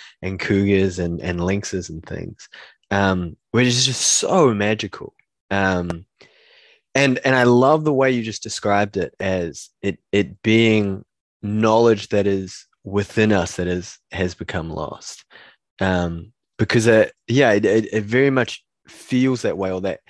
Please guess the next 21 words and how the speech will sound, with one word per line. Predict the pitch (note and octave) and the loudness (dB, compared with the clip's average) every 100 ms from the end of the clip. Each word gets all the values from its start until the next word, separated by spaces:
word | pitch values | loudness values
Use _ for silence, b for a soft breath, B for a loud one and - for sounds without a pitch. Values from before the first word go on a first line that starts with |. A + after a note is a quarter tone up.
| b b _ | b b _
that | A2 G#2 | -2 -2
connection | - G#2 G#2+ A2 - F#2+ F2+ | -4 -6 -4 -4 -6 -6 -6
with | F#2+ - | -6 -6
nature | F2+ F2+ - E2 | -6 -4 -6 -10
and | E2 | -10
being | F2 F2 | -8 -4
able | F2 D#2+ | -4 -4
to | D2+ | -8
track. | - - D2 - - _ B B B B _ | -8 -4 -4 -6 -14 _ B B B B _
Wh-, | B2 - | 2 2
what | C3 C#3+ - | 2 2 4
was | D3 D#3 - | 4 4 2
the | C3 | -2
process | - B2 - A#2 A2 | 2 2 0 -2 -2
of | G2 | -4
learning | G2 G2+ G#2+ G2+ F#2+ F2 - _ _ _ | -2 0 0 -2 -6 -10 -18 _ _ _
the | G2 F#2+ | -2 2
art | F2+ F#2 | 2 0
and | F2 | -4
science | - F2 E2 - | -8 -8 -10 -12
of, | - A#2 | -14 -14